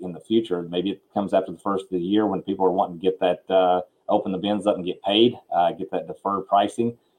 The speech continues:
uh, that we start seeing some of that, uh, that even push us a little bit further. So, you know, between now and then, I hope we can get the pa-, basis to do the work to get us to an increased level where we can get a little bit more risk management, get a little more sold.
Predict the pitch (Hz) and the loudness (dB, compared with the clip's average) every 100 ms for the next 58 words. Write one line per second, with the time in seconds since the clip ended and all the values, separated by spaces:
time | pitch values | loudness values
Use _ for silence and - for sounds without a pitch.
0 | _ - 90 87 90 92 98 90 - 92 | _ 0 0 2 0 0 0 -2 -2 -4
1 | 90 90 87 87 87 - 87 85 85 87 | -4 -6 -2 -2 -2 -2 -2 -2 -2 -4
2 | 82 87 82 92 87 - 85 80 92 92 | -4 -6 -6 -8 -8 -8 -8 -8 -8 -6
3 | 85 82 92 82 - _ _ - 92 90 | -4 -4 -6 -6 -8 _ _ -6 -4 -4
4 | - - 139 127 123 113 107 113 101 92 | -4 0 4 6 8 6 6 4 4 4
5 | 95 95 107 - 104 95 95 90 98 - | 4 4 4 2 -4 -6 -4 -4 -4 -4
6 | 104 104 95 107 - - 87 101 92 90 | -2 0 2 2 0 -4 0 0 2 4
7 | 107 113 - - 92 101 135 - 87 - | 4 2 -2 -6 -2 0 0 -2 -6 -2
8 | 92 90 98 - 104 - 101 104 107 92 | 0 0 -4 -2 -2 0 2 4 2 -2
9 | _ _ 92 98 104 92 98 107 92 87 | _ _ 0 2 0 -2 0 2 2 0
10 | 90 90 85 87 - 85 82 82 80 92 | -4 -4 -2 -4 -8 -10 -10 -14 -10 -4
11 | 90 80 78 - 76 | -4 -4 -8 -12 -14